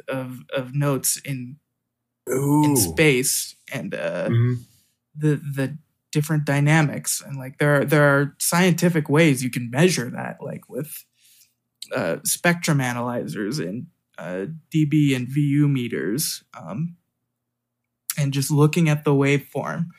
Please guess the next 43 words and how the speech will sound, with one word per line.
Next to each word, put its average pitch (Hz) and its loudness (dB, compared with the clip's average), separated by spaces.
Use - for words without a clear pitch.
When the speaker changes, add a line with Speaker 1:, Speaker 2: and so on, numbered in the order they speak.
Speaker 1:
Like, 131 -6
that's 160 2
what 170 4
I 147 6
wanna 139 4
get 127 -4
to - -6
the 123 -4
heart 123 -6
of. 147 -4
I, 143 -2
I - -4
wanna 143 2
be 143 0
able 139 0
to 139 -6
look 143 0
at, 151 2
at 139 2
a 139 4
piece 147 0
of 139 -2
music, 139 0
uh, 127 -6
through 160 0
a 151 4
bunch 147 2
of 147 2
visual 147 4
analyzers 127 0
and 127 -4
actually 131 -4
see 160 0
what's 139 2
happening, 131 -4
uh, 104 -6
so, - 0
so - 0
I 143 0
can 135 -4
see 165 2
where 151 6
those, 143 2